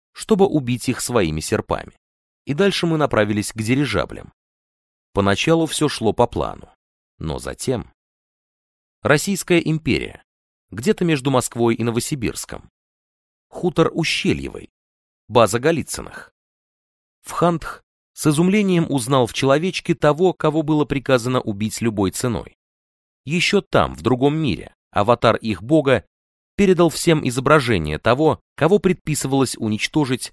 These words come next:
любыми методами и средствами. Насколько он знал, предпринималось минимум две попытки, но они, судя по всему, так и не увенчались успехом. Правда, в тех случаях это должны были сделать сами люди. Хуже всего было то,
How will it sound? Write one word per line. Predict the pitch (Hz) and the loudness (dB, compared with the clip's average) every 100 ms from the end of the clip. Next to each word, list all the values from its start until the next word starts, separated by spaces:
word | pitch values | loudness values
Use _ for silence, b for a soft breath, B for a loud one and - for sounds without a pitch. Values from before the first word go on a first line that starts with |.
| _ | _
любыми | 104 139 147 208 196 | -2 0 2 2 2
методами | 147 127 143 151 151 | 2 0 0 0 -2
и | - | -2
средствами. | 117 156 147 - - 60 - _ _ _ _ _ _ | -2 0 0 -2 -8 -10 -14 _ _ _ _ _ _
Насколько | 104 113 - 120 - | -4 -2 0 2 2
он | 110 110 | 0 0
знал, | 87 131 139 - - _ _ _ | 0 -2 -2 -4 -12 _ _ _
предпринималось | 120 143 151 165 185 190 175 - | -4 -2 0 0 2 2 0 -2
минимум | 147 156 151 147 123 | -2 -2 0 -2 -2
две | 107 120 | 0 0
попытки, | 160 92 - - - - _ _ _ | 0 -2 -8 -14 -20 -20 _ _ _
но | 95 104 | -2 2
они, | 127 180 | 2 2
судя | 175 180 156 | 0 -2 -4
по | 147 | -6
всему, | - 160 156 | -4 -2 -2
так | 147 98 - - | 2 2 2 -2
и | 120 | -2
не | 131 | -2
увенчались | 127 139 139 - 78 76 - | -2 -2 -2 -2 -2 -4 -6
успехом. | 113 - 69 - - - _ _ _ _ _ - | -6 -4 -6 -6 -14 -20 _ _ _ _ _ 2
Правда, | 156 139 | 2 2
в | 151 | -2
тех | - 135 | 0 0
случаях | - 185 143 - 69 - | 0 -2 -2 -4 -6 -4
это | 151 165 | -4 2
должны | 165 160 185 190 | 4 4 2 2
были | 175 | 2
сделать | 139 127 160 151 | 0 2 2 2
сами | - 139 147 | 0 0 0
люди. | 151 69 - - _ _ _ _ _ - | -2 -4 -6 -18 _ _ _ _ _ -14
Хуже | - 190 165 | -2 0 2
всего | - 190 175 98 | 0 2 2 2
было | 101 107 | 2 2
то, | - 165 - | 4 2 2